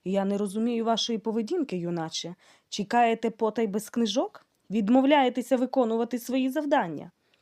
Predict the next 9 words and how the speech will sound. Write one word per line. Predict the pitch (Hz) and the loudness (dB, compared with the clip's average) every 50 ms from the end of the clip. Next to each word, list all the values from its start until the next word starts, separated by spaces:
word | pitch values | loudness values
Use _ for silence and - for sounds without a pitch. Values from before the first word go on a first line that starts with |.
| _ _ _ _ _ | _ _ _ _ _
Обидва | - - 180 175 156 151 220 294 330 269 233 233 247 | -8 -6 -6 -6 -4 -4 -4 -4 -4 -4 -6 -6 -6
вуха | 214 170 160 175 170 - 185 | -6 -4 -6 -6 -6 -6 -8
затремтіли, | 170 - 180 165 170 175 170 170 165 165 - - 175 165 156 160 165 - - - - _ - | -6 -6 -6 -8 -8 -6 -6 -6 -6 -8 -8 -6 -6 -6 -6 -8 -12 -16 -20 -20 -20 _ -12
і | 190 | -10
хлопчик | 185 - - 202 220 220 - - 226 - - | -8 -6 -6 -6 -6 -6 -6 -10 -10 -8 -8
відсахнувся, | 208 208 208 - - 226 - - 277 294 302 294 - - 190 | -8 -8 -8 -8 -8 -8 -6 -4 -4 -4 -4 -4 -6 -4 -4
ніби | 190 214 247 226 240 240 | -2 -4 -4 -4 -4 -4
його | 233 214 247 | -4 -4 -6
вдарили. | 240 214 190 214 196 175 151 143 147 | -6 -4 -2 -2 -2 -2 -4 -8 -10